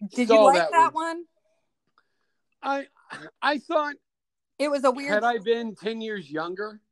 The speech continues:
Speaker 1: Yeah.
Speaker 2: that would make a lot more sense to me.
Speaker 1: Yeah.
Speaker 2: But, but since I wasn't, it didn't make a lot of sense to me.
Speaker 1: Okay, and the other one I was thinking of on a train is The Midnight Meat Train.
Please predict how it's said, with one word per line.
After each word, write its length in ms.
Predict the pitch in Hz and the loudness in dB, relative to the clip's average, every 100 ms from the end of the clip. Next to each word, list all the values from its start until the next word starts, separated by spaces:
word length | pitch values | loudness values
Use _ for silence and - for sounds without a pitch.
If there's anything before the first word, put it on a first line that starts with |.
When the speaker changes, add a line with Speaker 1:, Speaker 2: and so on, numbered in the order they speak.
| _ _ | _ _
Speaker 1:
Yeah. 320 | 220 202 160 156 _ - | -4 -2 -4 -8 _ -8
Speaker 2:
that 180 | 160 190 | -4 -2
would 140 | 196 175 | -2 -2
make 200 | 175 156 | -4 -2
a 40 | |
lot 240 | 147 147 139 | -2 -2 -4
more 160 | 143 | -8
sense 320 | - 131 127 | -8 -10 -12
to 80 | - | -16
me. 140 | 101 - _ - | -20 -20 _ -14
Speaker 1:
Yeah. 300 | 196 170 156 175 _ _ _ _ _ _ _ _ _ _ _ _ - | -6 -4 -6 -8 _ _ _ _ _ _ _ _ _ _ _ _ 0
Speaker 2:
But, 220 | 165 160 _ | 0 0 _
but 300 | 160 156 - | -4 -4 -6
since 320 | - 165 147 | -12 -12 -8
I 120 | 147 | -8
wasn't, 480 | 139 131 143 151 175 _ _ _ _ _ _ _ _ | -8 -8 -8 -10 -14 _ _ _ _ _ _ _ _
it 140 | 131 120 | -14 -12
didn't 180 | 151 143 | -12 -10
make 220 | 135 131 | -10 -8
a 40 | |
lot 220 | 131 123 | -8 -8
of 60 | 117 | -10
sense 260 | - 110 - | -18 -20 -20
to 100 | - | -20
me. 200 | _ _ - | _ _ -6
Speaker 1:
Okay, 360 | 214 233 208 190 | -4 -2 -4 -4
and 120 | 202 | -8
the 40 | 196 | -4
other 220 | 208 254 | -4 -2
one 160 | 277 254 | -4 -4
I 100 | 214 | -4
was 160 | 208 208 | -6 -10
thinking 420 | 214 202 202 190 | -10 -10 -8 -4
of 320 | 175 175 170 - | -2 -2 -4 -8
on 160 | 170 170 | -6 -6
a 60 | |
train 480 | 165 - 208 175 175 | -8 -8 -6 -6 -8
is 160 | 175 - | -12 -8
The 120 | 180 | -4
Midnight 520 | 180 185 175 180 175 185 | -2 -2 -2 -2 -2 -4
Meat 220 | 180 - | -8 -6
Train. 460 | - 233 247 285 | -4 0 0 -2